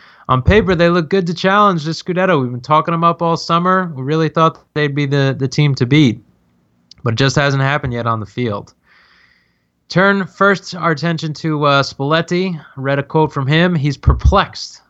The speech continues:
by Inter's lackluster start. It's a good way to describe how Inter lost the lead in this one, too. You got Inter goal scorers with Perisic and Tad's favorite, De Vrij, serious about success,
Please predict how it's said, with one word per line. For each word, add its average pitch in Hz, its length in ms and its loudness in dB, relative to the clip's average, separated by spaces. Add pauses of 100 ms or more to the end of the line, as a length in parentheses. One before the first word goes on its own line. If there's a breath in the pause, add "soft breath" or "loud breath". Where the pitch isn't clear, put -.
by 113 140 -8
Inter's 123 340 -6
lackluster 117 600 -4
start. 101 400 -8 (420 soft breath)
It's - 120 -20
a - 20 -20
good 196 120 -2
way 180 140 2
to 151 100 -2
describe 147 460 -2
how 135 120 0
Inter 131 260 -4
lost 131 280 0
the 123 60 -8
lead 135 240 -2
in 110 100 -4
this 98 200 -10
one, 101 160 -10
too. 104 400 -4
You 110 140 -10
got 117 200 -2
Inter 151 260 0
goal 156 240 2
scorers 151 460 2
with 113 140 -6
Perisic 147 560 -2
and 120 260 -6 (600)
Tad's 139 320 -2
favorite, 139 420 -4
De 123 80 -4
Vrij, 131 460 2
serious 120 360 -8
about 117 240 -10
success, - 580 -8